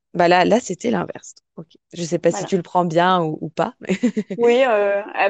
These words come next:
Speaker 2: pour l'instant, à mon âge, je le prends plutôt bien. <laughs>
Speaker 1: Ouais. <laughs> Chers auditeurs, combien de temps, selon vous, Marine passe-t-elle dans la salle de bain le matin ?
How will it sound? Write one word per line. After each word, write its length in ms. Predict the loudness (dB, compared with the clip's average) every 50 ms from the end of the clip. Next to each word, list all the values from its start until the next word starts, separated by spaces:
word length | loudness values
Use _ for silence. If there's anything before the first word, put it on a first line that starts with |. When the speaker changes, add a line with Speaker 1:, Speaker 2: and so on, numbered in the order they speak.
| 0
Speaker 2:
pour 140 | 0 2 2
l'instant, 440 | 4 2 2 -2 -4 -4 -2 0 0
à 100 | 0 0
mon 180 | 0 -2 -2 -2
âge, 320 | -2 -2 -2 0 -2 -2
je 100 | 0 0
le 60 | -2 -2
prends 160 | -2 -6 -6
plutôt 240 | -6 -4 -2 -2 -2
bien. 140 | -2 -6 -10 _ -18 -4 0 2
<laughs> 260 | 2 2 2 -2 -6 -10 -18 -20 _ _ 2
Speaker 1:
Ouais. 180 | 4 4 4 2 _ -14 -16
<laughs> 840 | -16 -14 -14 -14 -16 -16 _ _ _ -16 -14 -14 -14 -14 -14 -14 -8
Chers 240 | 0 2 4 4 4
auditeurs, 500 | 4 4 2 2 2 2 2 4 4 2 0 _
combien 320 | 0 2 4 4 4 4
de 120 | 4 2 0
temps, 220 | 0 -2 -4 -4
selon 360 | -4 -4 -4 -4 -2 -2 -2
vous, 280 | -4 -4 -4 -4 -4 -4 _
Marine 480 | -6 -4 -2 -2 -2 -2 -2 -4 -4 0
passe-t-elle 480 | 0 0 0 0 -2 0 0 2 2
dans 100 | 2 2
la 120 | 0 -2 -2
salle 260 | 0 2 2 2 2
de 100 | 2 0
bain 180 | 2 2 2 2
le 140 | 2 2
matin ? 380 | 2 2 2 2 0 -4 -6 -6